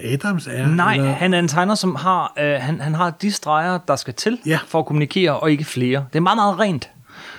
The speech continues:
Speaker 1: Det er også, du kommer ind på, øh, med rent om hensyn til Gibbons, det er, at hvis man ser nogle af hans, hans originalsider,
Speaker 2: Mhm.
Speaker 1: så er der ikke nogen plet på.
Speaker 2: Du, nej, der
Speaker 1: Fuldstændig fedt. Og jeg har jo, jeg må lige komme med en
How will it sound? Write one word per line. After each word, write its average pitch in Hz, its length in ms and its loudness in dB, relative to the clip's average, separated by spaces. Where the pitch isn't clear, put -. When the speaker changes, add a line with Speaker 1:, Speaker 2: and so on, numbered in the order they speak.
Speaker 1:
Det 160 100 4
er 151 60 4
også, 156 200 2
du 160 120 4
kommer 156 200 4
ind 165 120 0
på, 156 220 4
øh, 131 100 4
med 127 140 4
rent 139 180 4
om 147 100 4
hensyn 135 280 4
til 117 120 2
Gibbons, 123 440 2
det 135 180 2
er, 123 120 0
at 117 360 -2
hvis 139 180 2
man 135 80 4
ser 147 160 2
nogle 143 220 6
af 143 60 4
hans, 131 140 4
hans 131 160 4
originalsider, 131 760 2
Speaker 2:
Mhm. 143 320 2
Speaker 1:
så 104 100 -6
er - 20 -2
der 127 60 2
ikke 123 140 2
nogen 127 200 -2
plet 139 280 0
på. 131 280 -2
Speaker 2:
Du, 160 60 4
nej, 143 180 2
der 143 100 2
Speaker 1:
Fuldstændig 156 800 0
fedt. 139 180 2
Og 135 100 -2
jeg 127 100 4
har 135 100 4
jo, 117 160 -2
jeg 139 120 0
må 135 60 4
lige 139 120 4
komme 117 240 0
med 113 80 -2
en 110 80 -6